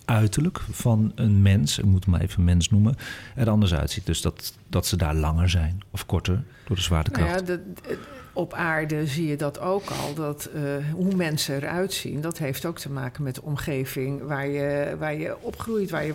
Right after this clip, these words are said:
Speaker 2: waar je
Speaker 1: Precies.
Speaker 2: geboren wordt. En, eh, ja, in, in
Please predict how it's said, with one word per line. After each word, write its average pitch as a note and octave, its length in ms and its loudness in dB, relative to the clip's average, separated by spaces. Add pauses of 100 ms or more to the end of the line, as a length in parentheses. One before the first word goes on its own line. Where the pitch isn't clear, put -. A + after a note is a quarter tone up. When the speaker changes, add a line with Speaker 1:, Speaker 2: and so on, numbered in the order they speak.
(160)
Speaker 2:
waar D3 120 -6
je D3 60 0
Speaker 1:
Precies. F#3 360 2
Speaker 2:
geboren A#3 120 -4
wordt. F3+ 220 -4
En, D#3 200 -4 (640)
eh, D#3+ 760 -4
ja, F#3 220 -6 (640)
in, D3+ 260 -6
in C#3+ 440 -4